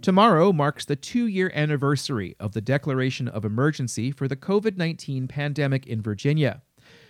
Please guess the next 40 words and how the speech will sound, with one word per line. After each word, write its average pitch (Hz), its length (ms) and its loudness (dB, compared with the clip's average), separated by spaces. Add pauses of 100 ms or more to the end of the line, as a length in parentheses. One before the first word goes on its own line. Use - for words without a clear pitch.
(140)
The 127 80 -2
seven-day 147 460 2
percent 131 400 -4
average 123 400 -2
for 113 120 -6
new 135 220 2
covid 151 460 -2
tests - 480 -6
is 120 120 -4
at 135 140 -6
four 190 220 -2
point 175 320 -4
seven 185 340 -2
percent 120 460 -6
today, 117 420 -4 (340)
and 95 140 -8
that's 143 300 0
around 123 340 0
a 113 60 0
level 113 440 -2
not 143 360 -2
seen 107 340 -8
since 143 320 -8
late 170 240 -2
last 143 320 -4
July, 147 460 -4 (280)
when 95 140 -6
the 95 80 -6
Delta 139 380 0
variant 107 560 -4
began 120 480 -4
a 113 100 -4
surge 135 560 -4
that 127 140 -4
has 135 160 -4
not 175 280 -6
quite 175 280 -4
receded 135 580 -2 (160)
until 151 320 -4
now. 123 400 -4